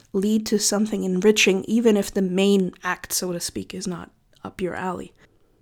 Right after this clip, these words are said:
Let's briefly look at two related but still different things. One is bondage. Uh, under the surface of bondage,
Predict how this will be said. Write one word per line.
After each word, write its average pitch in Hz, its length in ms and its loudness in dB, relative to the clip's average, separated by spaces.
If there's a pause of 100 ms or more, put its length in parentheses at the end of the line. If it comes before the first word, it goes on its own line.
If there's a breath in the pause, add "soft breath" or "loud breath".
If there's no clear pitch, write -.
(460 loud breath)
Let's 240 260 4
briefly 277 420 0
look 208 220 0
at 170 160 -6
two 254 220 0
related 196 500 2
but 185 140 -4
still 185 220 0
different 170 360 -8
things. - 420 -12
One 202 220 -2
is 254 120 2
bondage. 170 640 -4 (160)
Uh, 165 320 -12
under 277 240 4
the 349 120 2
surface 269 580 -2 (160)
of - 300 -8 (680)
bondage, 202 600 0